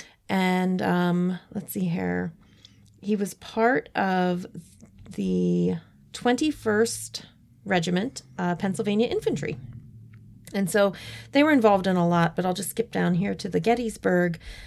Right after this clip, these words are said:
part, since that's what we're talking about. Um, and so on July first, eighteen sixty-three, the Sixth Corps, including, oh, I'm sorry, the ninety-eighth Regiment of Pennsylvania Volunteer Infantry with Private Fre-,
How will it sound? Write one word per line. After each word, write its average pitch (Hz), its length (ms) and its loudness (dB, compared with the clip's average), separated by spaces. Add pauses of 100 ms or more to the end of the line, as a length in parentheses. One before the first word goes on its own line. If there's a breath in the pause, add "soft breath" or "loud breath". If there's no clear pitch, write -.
(360 soft breath)
part, - 400 -2
since 196 300 -4
that's 196 140 -2
what - 120 -2
we're 190 80 -4
talking 185 400 -2
about. 180 400 2 (100)
Um, 185 520 2 (420 soft breath)
and 190 200 0
so 185 680 2 (640 loud breath)
on 175 360 0
July 180 300 0
first, 262 460 0
eighteen 233 320 -4
sixty-three, 233 640 -4
the 170 120 -2
Sixth - 540 -6 (100)
Corps, 202 460 2 (380 soft breath)
including, 202 540 0
oh, 196 60 0
I'm 190 80 -2
sorry, 170 180 0
the 170 80 2
ninety-eighth 185 920 -2 (120)
Regiment 165 480 0
of 160 80 -12
Pennsylvania 170 580 0
Volunteer 165 480 0
Infantry 165 480 0
with 226 400 2
Private 190 460 -4
Fre-, 185 200 -8